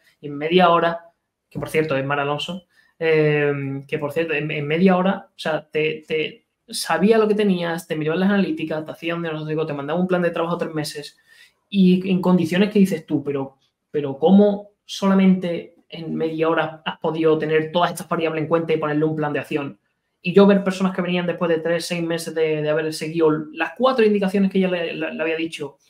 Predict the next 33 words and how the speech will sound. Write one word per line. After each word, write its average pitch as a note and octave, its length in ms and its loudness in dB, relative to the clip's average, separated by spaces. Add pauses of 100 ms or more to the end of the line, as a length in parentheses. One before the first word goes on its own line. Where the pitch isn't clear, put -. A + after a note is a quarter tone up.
(320)
y D3+ 100 -6
ver E3 180 0
reversiones D#3 800 -2
de, C#3+ 300 -4
de C#3 360 -4
hipotiroidismo C#3+ 680 -4
de - 80 -6
Hashimoto, D3+ 880 2 (300)
de C#3 1200 -2
patología C#3+ 400 -6
tumoral, E3+ 640 4
de D#3+ 80 -4
cosas E3 240 -8
que E3+ 120 0
decía D#3 260 0
yo, B2 160 -6
pero F#2+ 140 -20
esto D3 260 -12
no D#3 140 -10
puede G3 160 -4
ser G#3 100 -10
posible. - 460 -8 (160)
Entonces, F#3 340 4
cuando E3 480 2
la D#3+ 200 -2
realidad D#3+ 580 -2
te A3+ 60 -6
da G#3+ 100 0
en G3+ 100 2
la F3+ 140 -4
cara E3+ 300 -4 (840)
y D#3 140 -4
ves F#3 420 0